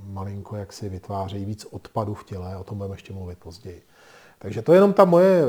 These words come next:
moje zkušenost. <clears throat> Jinak, eh, někdy se mi lidé, lidé ptají, proč jako seš vegetarián a co ti to vegetariánství přineslo.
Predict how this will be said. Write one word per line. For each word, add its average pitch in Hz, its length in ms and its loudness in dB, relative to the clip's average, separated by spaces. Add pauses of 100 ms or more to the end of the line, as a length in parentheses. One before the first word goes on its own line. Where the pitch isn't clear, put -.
(160)
moje 123 260 -4
zkušenost. 120 840 -8 (400)
<clears throat> 139 440 -2
Jinak, 147 380 -2
eh, 147 240 0 (800)
někdy 117 180 -2
se 135 100 -6
mi 143 80 0
lidé, 135 260 4
lidé 123 340 -2
ptají, 127 680 -4 (580)
proč 123 440 -4
jako 120 840 -4
seš - 260 -12
vegetarián 120 880 -4
a 98 120 -14
co - 220 -12
ti 123 140 -6
to 131 140 -4
vegetariánství 117 920 -4
přineslo. 90 1000 -14